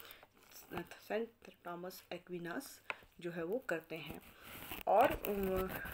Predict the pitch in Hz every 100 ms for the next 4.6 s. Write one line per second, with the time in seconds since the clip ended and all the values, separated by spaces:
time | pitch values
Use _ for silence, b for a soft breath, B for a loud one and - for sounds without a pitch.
0 | B - 196 190 233 - 262 226 - 277
1 | 269 269 262 - - 294 269 208 208 202
2 | 196 - 311 220 165 165 - 190 285 B
3 | B B B B - 190 - 185 165 -
4 | - 165 160 160 190